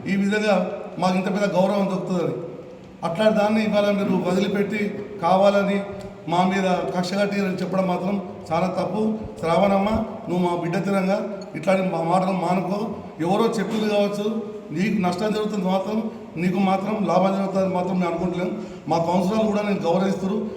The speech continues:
మా దానిలో కూడా మహిళా కౌన్సిలర్లు ఉన్నారు. ఐదుగురు, ఐ-, పది మంది పద్మశాలి వర్గాలకు టికెట్లు ఇస్తే ఐదుగురు గెలిచారు. ఇప్పుడు ఐదుగురు ఇట్లా నలుగురు కూడా ఇప్పుడు కౌన్సిలర్లు ఇక్కడనే ఉన్నారు. దాదాపు ఎయిటీ పర్సెంట్ కూడా అందరూ కూడా బీసీ వర్గానికి చెందిన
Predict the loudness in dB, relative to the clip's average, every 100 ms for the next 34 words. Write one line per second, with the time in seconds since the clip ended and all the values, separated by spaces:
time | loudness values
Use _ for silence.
0 | -10 0 2 4 2 2 2 2 2 2
1 | 2 0 0 2 0 0 -4 -8 -12 -14
2 | -16 -14 0 2 2 2 0 0 -2 -4
3 | -2 -2 0 0 2 0 2 0 0 -2
4 | -10 -12 -12 -6 -2 2 2 4 4 4
5 | 2 2 2 2 -2 -2 -2 0 -2 0
6 | 0 0 -4 -12 -12 -2 0 2 2 2
7 | 0 0 0 0 -2 -4 -8 -12 -4 0
8 | 2 2 0 0 0 2 2 0 0 0
9 | 0 0 0 0 0 2 0 -2 0 0
10 | 2 2 2 0 -4 -10 -14 -16 -2 4
11 | 6 6 4 0 -2 -6 -10 -4 -2 0
12 | 0 2 2 2 0 0 2 2 2 0
13 | 0 -2 -2 -2 2 4 4 2 0 0